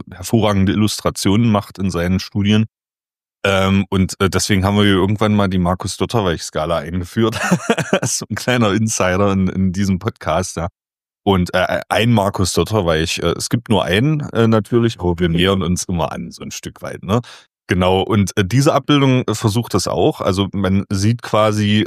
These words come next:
ähm, einen Boden im Profil. Der ist jetzt nicht sehr differenziert, aber darauf kommt's, glaub ich, in der Abbildung auch gar nicht an.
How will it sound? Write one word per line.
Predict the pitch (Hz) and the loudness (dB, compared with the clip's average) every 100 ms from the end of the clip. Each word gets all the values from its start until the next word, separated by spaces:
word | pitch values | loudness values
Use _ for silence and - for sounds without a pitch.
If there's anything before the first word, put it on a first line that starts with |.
| - | 0
ähm, | 98 98 101 95 | 2 2 2 0
einen | 104 90 | -2 0
Boden | 95 120 160 156 - | 4 4 4 2 2
im | 113 | 2
Profil. | 101 - 85 - 98 214 370 185 - | 2 -2 -4 -2 2 4 2 -2 -6
Der | 92 90 | -2 0
ist | 87 104 | 2 0
jetzt | 92 - - | -2 -4 0
nicht | 101 - | 0 0
sehr | - 98 95 | 0 2 2
differenziert, | 87 98 87 85 78 - 139 113 | 0 -4 0 0 0 2 2 2
aber | 92 | 2
darauf | 90 87 87 | 2 2 2
kommt's, | - 95 92 | 0 0 0
glaub | - 98 90 | 0 -2 0
ich, | - | 0
in | 85 | 0
der | - | -2
Abbildung | - 110 95 92 | -2 0 2 2
auch | - - | 0 -2
gar | 78 | -4
nicht | 73 67 - | -4 -6 -2
an. | 113 | -2